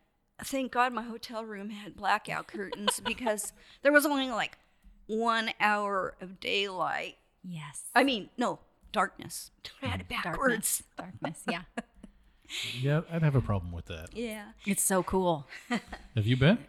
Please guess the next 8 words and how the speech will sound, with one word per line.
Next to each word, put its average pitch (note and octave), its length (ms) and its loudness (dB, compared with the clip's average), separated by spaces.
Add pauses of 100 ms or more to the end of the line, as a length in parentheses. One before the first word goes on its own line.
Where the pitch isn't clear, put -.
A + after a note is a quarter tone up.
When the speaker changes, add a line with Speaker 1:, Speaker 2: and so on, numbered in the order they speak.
(140)
Speaker 3:
I G#3+ 120 4
haven't B3 400 4
been, F#3 560 -2
uh, D#3 400 -4 (540)
to D3+ 680 -2 (640)
the E3 100 -2
Nordic E3+ 580 -4
region. D3 380 -12